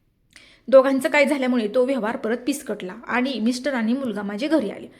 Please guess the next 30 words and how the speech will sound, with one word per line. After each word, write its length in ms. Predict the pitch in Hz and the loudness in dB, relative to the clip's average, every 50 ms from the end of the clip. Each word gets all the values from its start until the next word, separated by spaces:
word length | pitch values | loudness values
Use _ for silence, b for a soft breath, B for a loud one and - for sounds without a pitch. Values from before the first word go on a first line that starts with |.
| b b b b 226 | b b b b 0
घरी 220 | 214 277 294 349 | 2 4 4 4
आल्यानंतर 480 | 370 339 302 285 269 277 269 247 269 247 | 4 2 2 2 2 0 0 0 0 2
मी 160 | 247 294 359 | 2 0 0
त्यांना 220 | - 302 240 220 | -2 -4 -4 -2
विचारलं, 400 | 214 220 220 - 226 202 196 208 | -2 -4 -6 -6 -8 -8 -8 -8
"काय 200 | 208 - 254 269 | -6 -2 -2 -2
झालं?" 260 | 240 262 226 190 208 202 208 | -2 -2 -4 -4 -6 -6 -6
तर 100 | - 202 | -8 -6
ते 120 | 196 262 | -4 -4
म्हणले, 260 | 262 277 247 214 214 202 | -2 -2 -2 -2 0 0
"व्यवहार 300 | 220 240 220 208 214 214 | 0 0 0 -2 -2 -4
काय, 220 | - 220 220 240 269 B B B B B B | -4 -4 -4 -4 -6 B B B B B B
अ, 100 | - 208 | -8 -4
व्यवस्थित 420 | 214 233 254 233 226 226 - 285 269 - | 0 2 2 2 2 0 -2 -6 -10 -4
होत 140 | - 302 320 320 | -2 -2 -2 0
नसल्यामुळे 580 | 277 254 262 262 262 247 226 247 254 233 208 202 | -2 -4 -4 -2 -2 -2 0 0 0 0 0 -2
आपण 340 | 208 226 226 - 233 220 220 | -4 -6 -6 -4 -4 -2 -2
गाडी 260 | 233 233 220 208 220 | -2 -2 -2 -2 -2
घ्यायचं 300 | 208 240 208 190 - - | -2 -2 -2 -4 -4 -2
कॅन्सल 340 | 370 320 269 247 247 226 190 | 0 0 0 0 -2 -4 -6
करू." 200 | 202 202 196 202 | -6 -6 -6 -4
तर 100 | 202 240 | -2 0
म्हटलं, 220 | 240 247 247 311 | 0 0 0 -2
"ठीक 260 | 302 - 359 359 359 | 0 0 0 0 0
आहे." 180 | 247 214 190 - B B B B B B - | -2 -6 -6 -10 B B B B B B -2
पण 80 | 277 277 - | 0 2 2
तरीही 400 | 339 339 339 339 339 302 247 226 | 4 4 6 4 4 2 0 -2
कुठंतरी 520 | - - 277 247 311 - 302 262 262 262 | -4 -6 -2 -2 0 0 0 -2 -2 -4
माझं 300 | 247 233 233 220 - 233 | -4 -4 -6 -6 -6 -6
मन 360 | 220 214 220 233 254 262 214 | -4 -4 -2 -2 -4 -4 -4